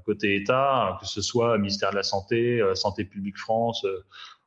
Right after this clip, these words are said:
ou autre, euh, pour, euh, pour juste, euh, lever la main, euh, on veut aider, on a envie de travailler sur, sur, euh, sur,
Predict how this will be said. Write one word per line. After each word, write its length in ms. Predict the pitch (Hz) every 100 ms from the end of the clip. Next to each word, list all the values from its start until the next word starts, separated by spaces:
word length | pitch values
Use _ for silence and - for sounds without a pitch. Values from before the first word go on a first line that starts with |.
| -
ou 180 | 107
autre, 260 | 131 151 120
euh, 240 | 104 98
pour, 340 | 101 123 120 101
euh, 360 | 98 92 92 90
pour 160 | - 98
juste, 300 | 107 127 -
euh, 500 | 101 90 87 87 87
lever 280 | 98 120 127
la 140 | 120 113
main, 400 | 120 143 131 98
euh, 20 | 92 - - -
on 140 | 127
veut 180 | 127 127
aider, 320 | 117 127 143
on 140 | 143 117
a 20 |
envie 160 | 110
de 40 | 113
travailler 380 | - 101 110 127
sur, 320 | 127 107 101
sur, 240 | - 110
euh, 140 | 101 95 92 92
sur, 280 | - 101